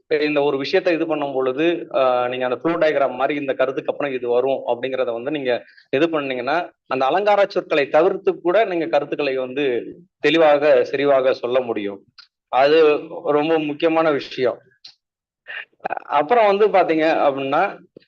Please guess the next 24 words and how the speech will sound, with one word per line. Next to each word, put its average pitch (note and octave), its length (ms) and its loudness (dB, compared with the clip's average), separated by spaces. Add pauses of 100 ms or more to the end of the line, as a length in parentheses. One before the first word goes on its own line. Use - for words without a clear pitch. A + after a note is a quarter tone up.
(380)
ந-, E3 360 2
நமக்கு F#3+ 400 2 (920)
கொடுக்கப்பட்ட G3 480 2
நேரம், E3+ 560 2
அது C#3+ 260 2
சித்திக்கும் D#3+ 540 0
சொல்லியிருந்தாரு, D3 640 2
நேரம் F3 380 2
வந்து D#3+ 580 0
ஐந்து C#3+ 280 -2
நிமிடம்னாலும் D3 1000 -2
கூட C3 400 0 (440)
அந்த D3 220 0
ஐந்து A3 320 2
நிமிடத்துல G#3 600 2
வந்து E3 420 2
நம்ம D3+ 200 -2
எப்படி D3+ 380 0
ப்ரிசைஸா E3 840 2
சொல்லணும் C3+ 420 0 (100)
அப்படிங்கக்கூடியது B2 840 0
வந்து B2 280 -2 (340)
ரொம்ப C3 220 -2
மு-, A#2+ 680 -2